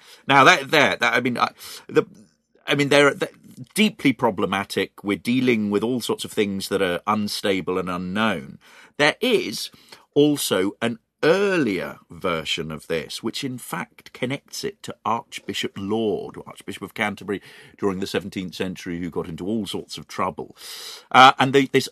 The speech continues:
earlier recorded version dates back to eighteen ten, and it is, "Old Doctor Foster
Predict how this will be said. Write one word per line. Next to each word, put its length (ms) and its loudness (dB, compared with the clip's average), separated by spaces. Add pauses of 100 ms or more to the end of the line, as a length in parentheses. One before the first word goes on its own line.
earlier 640 2 (240)
recorded 500 -4
version 560 -8
dates 260 -6
back 280 -6
to 140 -10 (120)
eighteen 760 -8
ten, 640 -4 (800)
and 160 0
it 120 -6
is, 380 -2 (340)
"Old 480 0
Doctor 360 -4
Foster 640 -6